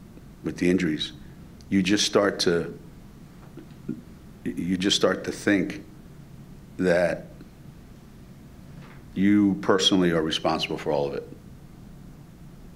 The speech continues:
And I, I don't think, I don't think that's healthy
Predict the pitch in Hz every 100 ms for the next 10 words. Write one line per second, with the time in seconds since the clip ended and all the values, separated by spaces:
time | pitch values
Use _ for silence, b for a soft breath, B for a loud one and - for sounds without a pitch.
0 | - - - - - - - - - -
1 | - - - - - - - - - -
2 | - - - - - - - - - 92
3 | 117 101 170 - 85 - 92 117 - 73
4 | - 73 - - -